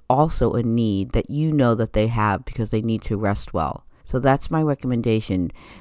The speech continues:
really holding the question. Sometimes we have to hold questions even though we don't have answers right away,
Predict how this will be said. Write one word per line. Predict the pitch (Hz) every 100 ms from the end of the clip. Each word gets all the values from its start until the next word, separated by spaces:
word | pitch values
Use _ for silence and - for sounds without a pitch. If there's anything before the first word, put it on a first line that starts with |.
| -
really | 131 147 165 190 202 190
holding | - 185 202 247 247 208
the |
question. | - - 208 247 - - 107
Sometimes | 107 190 214 254 233
we | 220
have | -
to | 165
hold | 170 170
questions | 170 165 147 143
even | - 165 160
though | 151
we | 147
don't | 143 147
have | 147
answers | 147 165 - 117
right | 101 98
away, | 101 95